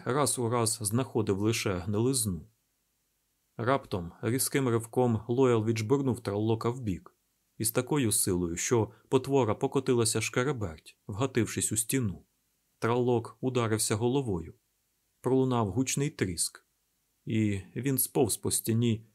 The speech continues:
де й залишився лежати, з головою вивернутою під неймовірним кутом.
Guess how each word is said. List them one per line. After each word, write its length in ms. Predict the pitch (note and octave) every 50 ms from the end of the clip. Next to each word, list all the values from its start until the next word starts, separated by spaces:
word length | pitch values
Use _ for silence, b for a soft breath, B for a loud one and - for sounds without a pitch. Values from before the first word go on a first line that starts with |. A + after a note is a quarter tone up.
| _ _ -
де 140 | C3 C#3+
й 40 | C#3
залишився 600 | A#2 C3 C#3+ C#3 C3 A2 - - F#2 - - G2+
лежати, 540 | G2 G#2 A2 G#2+ A#2+ A#2 A2 A2+ - - - _ _ _ _ _ -
з 100 | A2 A2+
головою 580 | B2 C#3 C3 B2+ A#2 A2+ A#2+ A#2+ A2 G#2 G2+
вивернутою 680 | F#2+ A2 G#2+ F#2+ F#2+ F2+ F#2+ F#2 F2 - G2+ F2+ F2+
під 200 | F2+ - A2+ G#2
неймовірним 680 | A2 A2+ A2 G#2+ A2 A#2+ A2+ G2+ F#2 F2 F2 F2 F2+ F2+
кутом. 400 | - D3+ - - - F2+ D#2+ -